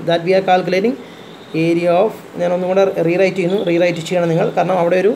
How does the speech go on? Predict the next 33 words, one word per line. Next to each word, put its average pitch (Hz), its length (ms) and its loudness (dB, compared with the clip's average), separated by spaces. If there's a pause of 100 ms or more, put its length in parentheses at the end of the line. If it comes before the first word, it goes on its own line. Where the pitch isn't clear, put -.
(280)
ബ്രേക്ക് 196 300 2
വന്നതുകൊണ്ട്. 156 400 2 (600)
Area 180 280 0 (220)
or 170 120 2 (300)
area 175 260 0 (1600)
to 196 60 0 (120)
be 196 80 -2 (1040)
painted 175 540 -2 (360)
orange, 147 420 0 (200)
that 156 180 0
I - 60 -2
am 170 100 -4
going 160 160 0
to 165 100 -6
calculate. 175 340 -2 (420)
So 175 100 -4 (280)
our 180 200 2
formula 196 320 2 (100)
was, 233 140 4 (100)
we 175 120 -4
have 185 180 2
reached 196 260 -2
this 180 100 0 (100)
much, 226 120 -4 (140)
pi 180 120 4 (200)
R 175 100 2 (120)
one 226 80 -2 (320)
L - 40 2 (440)
plus 190 220 2 (140)
pi 180 120 4 (140)
R 170 260 0 (140)
one 190 200 0
square 190 340 2